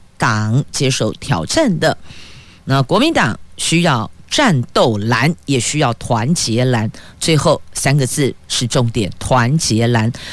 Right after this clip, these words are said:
能不能够内部团结，才能够思考下一步是否能够稳当呀？好，这看完蓝营，来看绿营。日前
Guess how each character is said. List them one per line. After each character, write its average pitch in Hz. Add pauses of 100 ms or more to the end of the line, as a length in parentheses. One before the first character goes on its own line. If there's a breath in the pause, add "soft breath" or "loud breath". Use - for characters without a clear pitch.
(160 loud breath)
能 247
不 381
能 285
够 247
内 214
部 185
团 135
结， 127 (120)
才 -
能 135
够 147 (200)
思 -
考 143
下 262
一 139
步 156 (120)
是 -
否 123 (140)
能 131 (100)
够 139 (220)
稳 139 (140)
当 143
呀？ 139 (460 loud breath)
好， 160
这 165
看 302
完 185
蓝 170
营， 165 (100)
来 139
看 165
绿 208 (100)
营。 127 (680 loud breath)
日 330
前 240